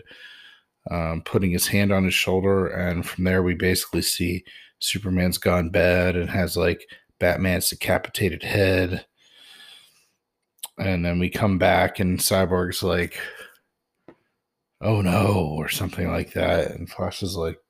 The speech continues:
"Go?" And then Flash charges, uh, or, you know, builds up his electrical charge by running very fast, and he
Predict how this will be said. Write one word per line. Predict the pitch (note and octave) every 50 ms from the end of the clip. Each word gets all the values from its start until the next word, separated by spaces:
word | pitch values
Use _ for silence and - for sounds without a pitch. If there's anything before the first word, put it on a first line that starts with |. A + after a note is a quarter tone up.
| _ _ _ _ _ _ _
"Go?" | - - G2 A#2+ F3 D4 F#4 F#4 F4+ - - - _ _ _ _ _ - - _
And | - A2+ G#2+ G2 F#2 F#2 F2+ F2+ F2+ F2+ - _ -
then | - F2+ F2+ E2+
Flash | - - G#2 G2 F#2 F2+ E2+ - - - - - _ _ _ _ _ - - - - _ _ _ _ _ -
charges, | - - A#2 G#2 G#2 G2 F#2 G#2+ A2+ A#2+ B2 - - - - _ _ _ _ _ _ _ _ _ _ _ -
uh, | G2
or, | F#2 F2+ F2+ F2 F2 F2 D2 - E2+ E2 E2 D#2+ F2+ - - _ _ -
you | G#2+ G#2+ G2
know, | F#2 F2 D#2 D#2+ E2+ - _ _ _ _ _ _ _ _ _ _ _ -
builds | - A#2 A2 G#2 F#2+
up | A#2 G#2+ G#2+ -
his | - A2+ G#2 G2 F#2+ G2+
electrical | G2+ F#2 G#2+ G#2+ G#2 - - A2 A2+ A2
charge | - - - A#2 A2 A2 G#2+ - -
by | A2+ G#2+ G#2
running | G2 A2+ A2+ A#2 A#2 A2
very | B2 A#2 A#2 A2+
fast, | A2+ - A#2+ A#2 A#2+ B2+ C3 C3 - - - -
and | G2+ G2+ G2 G2
he | F#2+ G#2 G2 G2 F#2+ G2